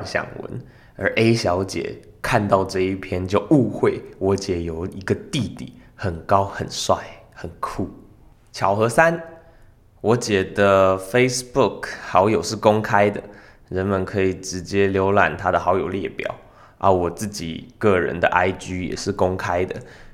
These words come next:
我其实很常会发那种 emo 的文章，那这个之后会提到，是一个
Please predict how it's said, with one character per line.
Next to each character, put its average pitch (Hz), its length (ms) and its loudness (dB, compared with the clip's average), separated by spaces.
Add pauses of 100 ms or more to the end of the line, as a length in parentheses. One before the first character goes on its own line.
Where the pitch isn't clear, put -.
(120)
我 87 140 -10
其 95 340 -6
实 92 560 0
很 92 160 0
常 87 220 -2
会 104 100 4
发 98 360 6
那 104 120 0
种 92 300 -2
emo 110 400 2
的 87 100 -2
文 85 300 -4
章， 87 280 -4 (580)
那 85 240 -8
这 92 120 -4
个 85 80 -10
之 95 260 -6
后 92 240 -4
会 87 140 -4
提 - 380 -14
到， - 160 4 (160)
是 - 160 -12
一 98 60 -10
个 - 120 -16